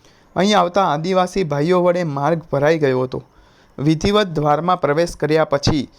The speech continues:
સ્વામીશ્રીએ વૈદિક વિધિ અનુસાર મૂર્તિઓમાં પ્રાણનું આહ્વાન કરી મૂર્તિઓનો પ્રતિષ્ઠા વિધિ કર્યો. વર્ણિનાથ દાસ સ્વામીએ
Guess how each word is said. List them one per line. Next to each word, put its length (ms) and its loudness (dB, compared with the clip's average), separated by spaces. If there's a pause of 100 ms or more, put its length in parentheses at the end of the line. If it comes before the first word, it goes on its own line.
(240)
સ્વામીશ્રીએ 720 0
વૈદિક 500 0
વિધિ 260 2
અનુસાર 560 0
મૂર્તિઓમાં 800 0
પ્રાણનું 540 0
આહ્વાન 300 0
કરી 240 0
મૂર્તિઓનો 640 0
પ્રતિષ્ઠા 600 -2
વિધિ 300 0
કર્યો. 360 -4 (760)
વર્ણિનાથ 460 2
દાસ 320 0
સ્વામીએ 480 -2